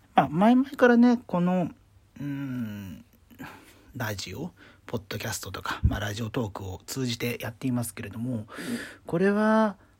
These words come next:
あの、あくまでね、趣味という形なので、えー、まあ、気が乗らない時にわざわざ、えー、やる必要はないというような位置づけだったこともあって、で、一旦やめ、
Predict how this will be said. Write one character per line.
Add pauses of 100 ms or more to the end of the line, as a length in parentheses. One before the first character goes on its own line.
あ
の、
あ
く
ま
で
ね、 (180)
趣
味
と (400)
い
う
形
な
の
で、 (600)
え
ー、
ま
あ、 (1040)
気
が
乗
ら
な
い
時
に
わ
ざ
わ
ざ、 (440)
え
ー、
や
る
必
要
は
な
い
と
い
う
よ
う
な
位
置
づ
け
だ
っ
た
こ
と
も
あ
っ
て、 (420)
で、
一 (160)
旦
や
め、